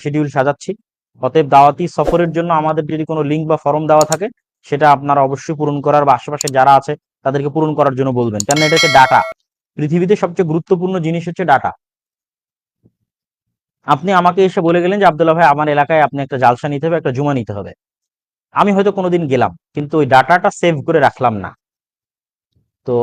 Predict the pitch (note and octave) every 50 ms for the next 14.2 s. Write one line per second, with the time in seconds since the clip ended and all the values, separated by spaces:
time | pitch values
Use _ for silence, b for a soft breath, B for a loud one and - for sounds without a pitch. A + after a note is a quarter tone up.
0 | A#2+ - E3+ E3 D#3 A#3 A3+ A3+ - A3 G#3 G3 F#3 F3+ D3 C3+ - D#3+ E3 D#3+
1 | E3+ E3 E3+ E3 F#3 F3 D3+ A#2+ A2+ A#2 B2+ C#3+ E3+ F#3 G#3+ G#3 A#3 A#3+ A3 -
2 | A#3 A3+ A#3 A#3 A#3 G#3+ G3 G#3 F3+ F3 F3+ F3 - F#3+ E3 D#3 D3 C#3 C#3+ D3
3 | C#3+ D3+ C#3+ C#3 E3 E3 E3 E3 E3+ - E3 D#3+ F3 F#3+ F3+ G3 G3 G3+ G3 G3+
4 | G3+ G3+ F#3+ F#3+ F#3+ F#3+ A3 A3 G#3 G#3 G3 D#3+ D#3 D3+ - F3 E3+ F3 E3 D#3+
5 | D3+ D#3+ D#3 D#3+ D3+ - - E3 C#3+ A#2 A2+ G#2+ F2 - - E2+ - _ _ _
6 | _ _ _ _ _ _ _ _ _ _ _ _ _ G#2+ A2+ C3 D3+ F3 G3+ A3
7 | A#3+ B3 G#3+ - - F#3 F3+ F#3 D#3+ D#3+ F3 F3+ E3+ C#3+ D#3+ E3 F3 F3 - G3
8 | F#3+ G3+ A3 A3+ A#3 B3 B3 A3+ F3+ D#3 C3+ - - E3+ E3 D#3+ C#3+ D#3 D#3+ D3
9 | D#3+ E3+ F3+ F3 - G3+ F3 D#3 D3+ D3+ F3 G3 G#3+ A3+ B3 B3+ B3+ - _ _
10 | _ _ _ A2+ C3+ D3 D#3+ F3+ F#3+ F3 F3 F3+ F3 F3 E3 E3 D#3+ D#3 D#3+ D#3+
11 | D#3+ E3 D#3+ D3 C#3+ D#3+ D#3+ F3 F3+ E3+ F3+ F3+ F3+ F3+ F#3+ F#3+ F3+ - G#3 G#3+
12 | A#3 B3 G#3 G3 F#3 F3+ E3+ - E3+ E3+ D#3+ D#3 E3 E3 D#3 C3+ D3 D3+ E3 F#3
13 | F3+ D#3+ D#3 D#3 D3+ C#3+ - D3 D3 C#3+ D3+ D#3 D3+ D3+ - D#3+ D3+ D#3 D3 C3+
14 | A#2+ A2 F#2 F2